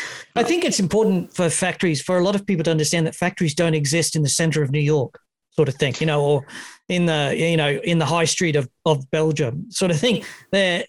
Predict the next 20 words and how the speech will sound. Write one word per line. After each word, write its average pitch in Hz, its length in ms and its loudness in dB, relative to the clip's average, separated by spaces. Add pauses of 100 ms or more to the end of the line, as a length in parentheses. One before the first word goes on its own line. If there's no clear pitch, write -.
(120)
they're 175 440 0
actually 170 480 0
in 160 280 0
regional 160 400 0
areas 147 420 0
so 151 200 0
that, 139 220 -2 (240)
and 151 220 0
nobody 165 280 2
wants 160 200 0
to 151 80 -2
live 147 180 0
next 151 220 0
to 156 80 0
a 143 60 0
factory. 160 380 -2
So - 100 -2
they're 147 160 0
often 196 240 -2
in, 139 240 0